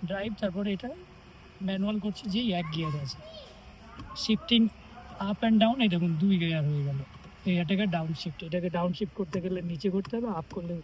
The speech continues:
এই plus and minus। তো ইজি। বাকি ইয়েস,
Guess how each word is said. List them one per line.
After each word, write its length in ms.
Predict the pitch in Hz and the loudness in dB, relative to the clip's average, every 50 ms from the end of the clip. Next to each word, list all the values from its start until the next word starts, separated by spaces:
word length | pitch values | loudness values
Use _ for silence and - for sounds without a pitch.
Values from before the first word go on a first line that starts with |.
| - - - | -8 -6 -2
এই 100 | 269 262 | 0 0
plus 320 | 202 - 233 214 233 226 - 226 | 0 2 2 4 4 4 4 4
and 80 | 202 180 160 | 2 2 2
minus। 260 | 156 143 143 135 - - - - - - - - - - - - - - - - - - | 0 -2 -2 -4 -6 -8 -16 -20 -20 -20 -20 -20 -20 -20 -20 -20 -20 -20 -20 -14 -6 0
তো 120 | 240 233 | 4 6
ইজি। 480 | 233 233 240 240 202 208 285 294 294 262 - - - - - - - - - - - - - - - - - - - - - - - - - - - - - - - - - - - - - - - - - - - - - - - - - - - - - - - - - - - - - - - - 214 | 6 8 8 8 8 6 6 4 4 2 -2 -12 -20 -20 -20 -20 -20 -20 -20 -20 -20 -20 -18 -18 -18 -16 -16 -16 -18 -18 -16 -16 -16 -16 -16 -16 -18 -18 -20 -18 -18 -20 -20 -20 -20 -20 -20 -20 -20 -18 -18 -18 -18 -18 -20 -18 -18 -18 -18 -20 -20 -20 -20 -20 -20 -20 -20 -20 -20 -20 -20 -20 -14 -8 -8
বাকি 300 | 185 180 170 - - 220 | -6 -6 -6 0 4 6
ইয়েস, 380 | 214 196 175 175 175 160 - | 6 8 8 6 6 4 4